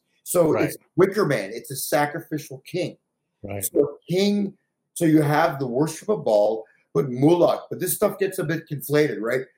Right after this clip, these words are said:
Speaker 1: So Baal can also just mean king, but
Speaker 2: Right.
Speaker 1: generally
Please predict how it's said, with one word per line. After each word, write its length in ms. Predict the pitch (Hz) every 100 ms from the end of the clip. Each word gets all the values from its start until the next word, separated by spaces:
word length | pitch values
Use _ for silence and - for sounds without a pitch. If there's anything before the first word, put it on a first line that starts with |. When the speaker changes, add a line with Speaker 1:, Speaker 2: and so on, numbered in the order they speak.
| _ _
Speaker 1:
So 160 | - 147
Baal 680 | 104 131 160 214 214 - - _ _
can 140 | 170
also 440 | 95 151 156 190 151
just 300 | 135 139 123
mean 280 | 120 110 -
king, 560 | - 165 151 113 104 104 _ _ _ _
but 120 | 127
Speaker 2:
Right. 80 | -
Speaker 1:
generally 400 | 156 180 190 165